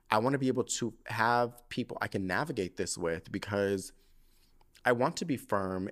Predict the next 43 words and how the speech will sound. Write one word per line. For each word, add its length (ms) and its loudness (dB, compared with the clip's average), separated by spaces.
and 440 -2
know 460 0
that 360 0
I 140 4
can 340 -2
communicate 540 -4
with 140 -8
my 100 -2
child. 480 -2
But 100 4
at 80 -2
the 60 -6
same 280 0
time, 280 -2
I'm 80 -2
not 120 -6
gonna 120 -2
have 180 -2
you 80 -4
rolling 220 2
around 280 -2
on 100 -2
that 120 0
motherfucking 480 -6
floor 240 0
losing 260 -4
your 100 -2
motherfucking 460 -6
marbles. 640 -4
It's 180 4
not 160 0
gonna 140 0
happen. 480 -6
And 120 6
it's 100 0
gonna 180 2
take 300 -2
everything 400 2
in 80 0
Jericho 640 2
to 140 2
make 200 2
sure 540 2